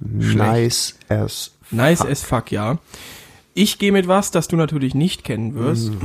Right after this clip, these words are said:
Speaker 2: Mhm.
Speaker 1: <clears throat> Und das ist, bist gespannt?
Speaker 2: Mhm. Ich bin immer noch gespannt.
Speaker 1: Ich weiß nicht mehr, welches von den beiden war. Nein, ich hab's.
Speaker 2: Alter Schwede.
Speaker 1: Äh, Walk in, Walk in the Dog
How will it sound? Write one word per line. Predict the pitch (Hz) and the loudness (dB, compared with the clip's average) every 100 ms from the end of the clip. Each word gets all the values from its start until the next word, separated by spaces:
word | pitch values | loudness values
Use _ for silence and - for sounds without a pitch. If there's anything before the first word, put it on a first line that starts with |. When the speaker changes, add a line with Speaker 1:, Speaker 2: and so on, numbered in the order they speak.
| - - | -4 2
Speaker 2:
Mhm. | 190 175 156 143 _ | 4 4 2 -2 _
Speaker 1:
<clears throat> | - _ | -20 _
Und | 175 180 | 2 4
das | 190 - | 2 2
ist, | 147 175 - - - _ _ _ _ _ _ | 0 0 -6 -14 -20 _ _ _ _ _ _
bist | - | -12
gespannt? | - - 139 220 - _ | -12 -2 -2 -2 -6 _
Speaker 2:
Mhm. | 127 123 139 147 _ _ _ _ _ _ _ _ _ _ _ _ _ _ _ _ _ _ _ _ _ _ _ - | 2 2 -2 -6 _ _ _ _ _ _ _ _ _ _ _ _ _ _ _ _ _ _ _ _ _ _ _ -8
Ich | 120 - | -4 0
bin | 123 | 2
immer | 131 127 | 2 2
noch | 117 - | 0 -4
gespannt. | - - - 123 135 _ _ _ _ | -12 -6 -4 -2 -4 _ _ _ _
Speaker 1:
Ich | 85 - | -12 -6
weiß | 135 | -4
nicht | 156 147 | -2 -2
mehr, | 131 | 0
welches | 127 127 | 0 -2
von | - | -2
den | 151 | -4
beiden | 151 131 131 | -2 -4 -4
war. | 123 151 - - | -4 -6 -10 0
Nein, | 139 151 | 2 2
ich | 143 | 0
hab's. | 135 | -4
Speaker 2:
Alter | 135 - - - - - - | -8 -16 -18 -20 -20 -16 0
Schwede. | 139 | 4
Speaker 1:
Äh, | 139 | 4
Walk | 139 185 190 | 4 4 4
in, | 185 180 - _ - | 2 2 -2 _ -4
Walk | 123 160 170 | 2 2 4
in | 160 | 0
the | 135 | 0
Dog | 131 123 147 165 | 0 2 2 -2